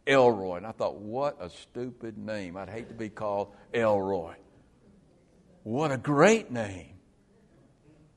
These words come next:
El Roi means the God who sees. The Lord who sees. The God who sees, literally.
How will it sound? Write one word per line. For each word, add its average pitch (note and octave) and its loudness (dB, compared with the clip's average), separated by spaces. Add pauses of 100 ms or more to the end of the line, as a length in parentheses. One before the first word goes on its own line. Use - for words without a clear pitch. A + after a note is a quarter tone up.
(180)
El G#3 10
Roi D3+ 4
means D#3 -6
the C3+ -2
God D3+ 8
who F3+ -6
sees. G3+ -12 (760)
The E3+ 12
Lord G3 12
who A#2 2
sees. F2+ -4
The C#3 0
God C#3+ 8
who A#2 -4
sees, G2+ -4
literally. F2+ -6